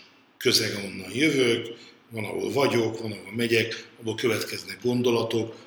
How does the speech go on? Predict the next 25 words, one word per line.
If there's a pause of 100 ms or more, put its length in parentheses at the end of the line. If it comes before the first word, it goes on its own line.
(180)
annak
mentén
megpróbálok
tisztességesen
működni, (260)
de
soha
nem (140)
számoltam
össze,
hogy
most
a (260)
jó
ember
az
a (240)
éves
jövedelmének
az
egy,
három,
tizenkettő
vagy
huszonegyszázalékát